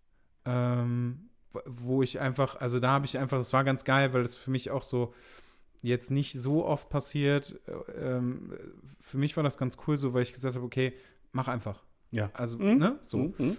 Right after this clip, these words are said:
Speaker 1: Und, ähm, ich bin halt um sie rumgelaufen und hab halt einfach Bilder gemacht und
Speaker 2: Ja.
Speaker 1: so. Und ich hab das Gefühl gehabt, dass ich viel schneller bin, ähm,
Speaker 2: Ja.
Speaker 1: bei dem, was ich fokussieren möchte.
Speaker 2: Ja.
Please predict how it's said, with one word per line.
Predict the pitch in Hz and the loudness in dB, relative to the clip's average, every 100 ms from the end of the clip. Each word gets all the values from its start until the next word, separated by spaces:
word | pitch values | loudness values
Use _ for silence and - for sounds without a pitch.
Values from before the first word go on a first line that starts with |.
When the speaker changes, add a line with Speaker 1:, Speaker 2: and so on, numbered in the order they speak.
| - - | -6 -2
Speaker 1:
Und, | 131 135 - - | 0 2 -2 -2
ähm, | 131 127 127 131 | 0 2 0 -2
ich | 147 - | -4 0
bin | 156 151 | 4 4
halt | 143 143 | 4 2
um | 151 | -2
sie | 131 | 0
rumgelaufen | 123 160 196 175 165 160 139 | 0 2 2 2 0 0 -2
und | 123 | -2
hab | 135 | 2
halt | 131 - | 2 0
einfach | 131 123 | -4 -2
Bilder | 110 147 170 | 0 0 2
gemacht | 160 165 165 - | 2 0 -2 -4
und | 113 | 0
Speaker 2:
Ja. | |
Speaker 1:
so. | 156 160 - - - - - - - | 0 -2 -8 -18 -20 -20 -20 -20 -2
Und | 151 151 151 - - - - - - - - 104 104 - - - 127 - - - - - | 2 2 0 -6 -12 -12 -12 -12 -14 -14 -14 -12 -14 -16 -18 -16 -14 -14 -16 -16 -20 -12
ich | - 165 196 | -6 -2 0
hab | 190 | 0
das | 170 - | -2 -2
Gefühl | 143 - 175 202 233 | -6 -4 0 2 0
gehabt, | 226 165 156 175 190 - - - - _ _ _ _ - | 0 -2 0 -4 -6 -14 -20 -20 -20 _ _ _ _ -4
dass | 127 - | -2 -2
ich | 156 | -4
viel | - 190 | 0 0
schneller | - 156 160 156 | 0 0 0 0
bin, | 143 143 147 - _ _ _ - | 0 0 -4 -10 _ _ _ -4
ähm, | 131 131 131 | -2 0 2
Speaker 2:
Ja. | 110 101 135 - - | 2 2 -2 -8 -2
Speaker 1:
bei | 120 | 0
dem, | 117 139 151 135 | 2 2 4 2
was | 135 - | 0 -2
ich | - | -6
fokussieren | 151 - 123 - 175 190 | -4 -4 -4 0 2 4
möchte. | 180 180 - 117 | 2 0 0 2
Speaker 2:
Ja. | 107 | 2